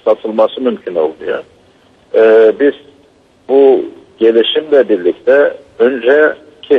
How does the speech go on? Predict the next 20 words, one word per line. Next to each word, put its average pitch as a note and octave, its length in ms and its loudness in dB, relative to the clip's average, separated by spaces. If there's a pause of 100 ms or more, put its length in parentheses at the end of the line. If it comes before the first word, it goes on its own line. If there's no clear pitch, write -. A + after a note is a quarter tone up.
hedefimiz G#2 560 -2
tabii A2+ 360 0
ki G2 240 0 (100)
iki - 240 -6
bin A2+ 140 -2
on A#2 200 0
dört G#2 240 -2
yılında G2 580 0 (960)
bu A#2+ 60 0 (100)
sene A#2+ 200 2 (100)
kaybettiğimiz A2+ 760 -2
bir, A2 160 0 (220)
e, F2 160 -4 (220)
yüzde G#2 640 0
otuzluk G2+ 520 -6
bir C#3 100 -6
şey A#2 260 2
var, D2 160 -2 (320)
kayıp G#2+ 340 0
var. - 260 -2